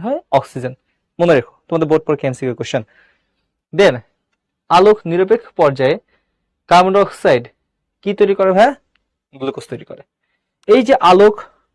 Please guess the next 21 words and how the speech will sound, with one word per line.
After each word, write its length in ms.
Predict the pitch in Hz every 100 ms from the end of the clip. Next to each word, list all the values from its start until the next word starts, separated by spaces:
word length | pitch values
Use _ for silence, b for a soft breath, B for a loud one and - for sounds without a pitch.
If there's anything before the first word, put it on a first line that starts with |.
| _ -
তোমার 240 | 185 180 180 160
নিরপেক্ষ 320 | 165 196 - 214
পর্যায়ে 380 | 139 120 143 123 - _ _ _ _ 180
কার্বন 220 | 175 190
ডাইঅক্সাইড 360 | 190 - - 190 165
ভেঙে 160 | 175 165
কি 60 | 170
হয়? 120 | 208 196
গ্লুকোজ 240 | 135 156 -
তৈরি 160 | 143 120
হয়। 140 | 117 - _ 180
একে 140 | 208 202 180
কার্বন 320 | 175 180 196 160
বিজারণ 280 | 160 165 160 170 185 135
বলা 160 | 127 127
হয়। 160 | 123 - _ _ _ _ _ _ 143
দেখো, 300 | 180 - 185 220 _ _ 156
normally 300 | 175 208 220 -
চিন্তা 200 | 147 143 143
করো, 160 | 139 139 _ _ _ _ _
তুমি 140 | -